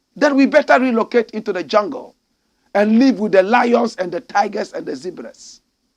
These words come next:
Where is the common sense? Everybody is thinking about cheating. We all want to loot. And when our lootocracy is threatened,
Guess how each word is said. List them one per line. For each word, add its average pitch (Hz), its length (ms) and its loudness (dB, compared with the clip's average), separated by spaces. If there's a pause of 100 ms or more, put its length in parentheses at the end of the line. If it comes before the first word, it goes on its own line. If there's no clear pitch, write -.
(680)
Where 339 380 8
is 254 140 4
the 226 120 -2
common 233 380 -2
sense? - 520 -10 (500)
Everybody 277 880 2
is 233 140 -4
thinking 233 420 -6
about 175 320 -4
cheating. - 480 -8 (720)
We 240 160 6
all 339 260 8
want 277 220 -2
to 226 60 0
loot. 240 600 6 (1300)
And 240 200 6
when 285 200 4
our 233 240 2
lootocracy 247 840 0
is 202 140 -8
threatened, 226 600 -8